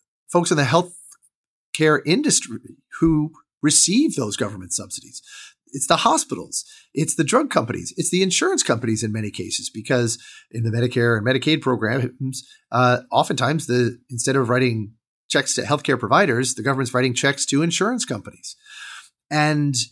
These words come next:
those are the people with all of the lobbying might in Washington, D C, but you can also see this in, in other countries where unions of doctors and unions of nurses have a tremendous sway over how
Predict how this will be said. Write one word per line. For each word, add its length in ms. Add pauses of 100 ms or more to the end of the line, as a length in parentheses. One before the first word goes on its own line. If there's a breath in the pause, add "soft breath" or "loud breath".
(240)
those 420
are 60
the 80
people 280
with 120
all 180
of 80
the 80
lobbying 680
might 340
in 120
Washington, 420
D 140
C, 340
but 160
you 140
can 140
also 420
see 300
this 320
in, 380 (520)
in 180
other 220
countries 480
where 560 (120)
unions 420
of 80
doctors 440
and 140
unions 300
of 120
nurses 420
have 360 (420)
a 140
tremendous 720
sway 560
over 320
how 540